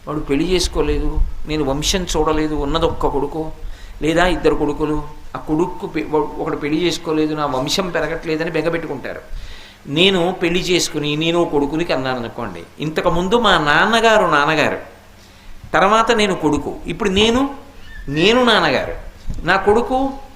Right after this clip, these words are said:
కొడుకు, తర్వాత నా కొడుకు పెళ్లి చేసుకున్నాడు. నా కొడుకు పెళ్లి చేసుకుని అలా ఉంటే నాకు సంతోషంగా ఉంటుందా? వాడికో కొడుకు పుట్టాలి, వాడు నాన్నగారు. ఇప్పుడు ఒకడు కొడుకు నాన్నగారు, ఇది గరిక.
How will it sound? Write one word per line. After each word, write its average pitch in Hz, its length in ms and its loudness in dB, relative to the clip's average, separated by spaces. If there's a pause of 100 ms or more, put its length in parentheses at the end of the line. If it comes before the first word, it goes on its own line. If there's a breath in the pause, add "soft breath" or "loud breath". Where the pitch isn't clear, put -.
(720)
కొడుకు, - 320 2 (500)
తర్వాత 220 360 4
నా 269 160 4
కొడుకు 240 280 4
పెళ్లి 226 220 2
చేసుకున్నాడు. 196 540 2 (400)
నా 196 160 2
కొడుకు 233 280 2
పెళ్లి 247 240 0
చేసుకుని 247 360 2
అలా 220 160 4
ఉంటే 226 220 0
నాకు 233 180 2
సంతోషంగా 226 460 2
ఉంటుందా? 220 380 0 (280)
వాడికో 240 320 4
కొడుకు 233 220 4
పుట్టాలి, 190 280 4
వాడు 190 280 6
నాన్నగారు. 190 460 4 (960)
ఇప్పుడు 190 380 2 (1160 loud breath)
ఒకడు 208 280 4
కొడుకు 220 380 4 (280)
నాన్నగారు, 147 520 2 (200)
ఇది 147 240 -2
గరిక. 151 320 2